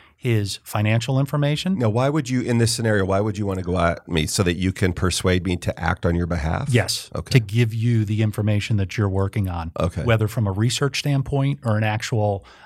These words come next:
Speaker 1: on the ground working it,
Speaker 2: Okay.
Speaker 1: you know? So, and, and look at all the industries right now, which we'll touch on, but, but I wanna go after Dave because I know somehow, first of all, I've been out and I've been,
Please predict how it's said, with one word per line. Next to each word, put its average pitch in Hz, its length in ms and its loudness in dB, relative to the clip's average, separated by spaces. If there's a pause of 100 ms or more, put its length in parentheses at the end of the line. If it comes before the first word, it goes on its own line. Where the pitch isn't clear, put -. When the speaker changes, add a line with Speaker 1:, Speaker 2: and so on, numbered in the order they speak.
(140)
Speaker 1:
on 117 160 4
the 110 60 2
ground 104 320 0
working 104 360 2
it, 92 160 -2
Speaker 2:
Okay. 76 140 -4 (100)
Speaker 1:
you 120 100 2
know? 104 240 2
So, 127 320 2 (300)
and, 156 200 2
and 151 160 0
look 190 140 0
at 185 80 0
all 160 140 0
the 135 160 -2
industries 143 400 0
right 107 160 0
now, 101 160 0
which 98 180 -4
we'll 101 100 -4
touch - 300 -10
on, 92 160 -10
but, 113 200 -2 (440)
but 127 320 2 (380)
I 147 160 0
wanna 151 220 0
go 127 120 0
after 120 220 -2
Dave 107 240 0
because 104 240 -2
I 120 160 0
know 120 440 0
somehow, 110 600 -4
first 117 280 -6
of 123 80 -6
all, 110 140 2
I've 98 140 -2
been 101 100 -4
out 101 400 -2
and 101 140 0
I've 98 260 0
been, 101 460 2